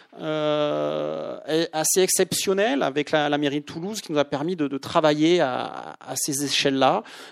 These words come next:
euh, et, euh, voilà, les étudiants de quatrième année qui portaient le projet à l'époque, voilà, très peu d'étudiants, euh, issus d'autres écoles en France ont pu travailler vraiment, euh, sur des échelles urbaines.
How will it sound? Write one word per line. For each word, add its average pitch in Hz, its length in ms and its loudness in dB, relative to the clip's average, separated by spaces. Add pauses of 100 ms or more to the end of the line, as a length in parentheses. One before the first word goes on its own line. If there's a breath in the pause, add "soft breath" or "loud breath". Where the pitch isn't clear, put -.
euh, 143 380 -2
et, 151 320 2
euh, 131 340 0
voilà, 175 160 2
les 143 160 0
étudiants 160 160 0
de 160 60 -2
quatrième 156 320 -2
année 165 180 4
qui 143 120 -2
portaient 151 260 -4
le 139 60 -8
projet 143 220 -2
à 139 40 4
l'époque, 139 300 2
voilà, 165 180 2
très - 260 -4
peu 180 240 0
d'étudiants, 151 1080 -2
euh, - 20 -8
issus 139 400 -10
d'autres 156 320 4
écoles 156 160 0
en 139 100 0
France - 280 -2
ont 139 80 -6
pu - 160 -14
travailler 160 540 2
vraiment, 160 420 0 (400 loud breath)
euh, - 220 -12 (140)
sur - 260 0
des 170 180 0
échelles 165 240 -2
urbaines. 151 400 2